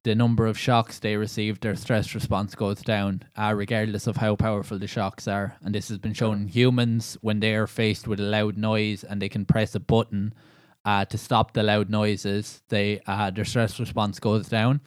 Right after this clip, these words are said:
But what's really interesting here is that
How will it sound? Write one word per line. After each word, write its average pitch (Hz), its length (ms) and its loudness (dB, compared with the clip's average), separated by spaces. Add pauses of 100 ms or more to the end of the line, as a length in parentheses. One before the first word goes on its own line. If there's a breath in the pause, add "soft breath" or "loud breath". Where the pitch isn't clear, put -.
(420 loud breath)
But 104 80 0
what's 113 260 2
really 120 280 6
interesting 113 580 2
here 139 380 4
is 113 240 2
that 113 260 2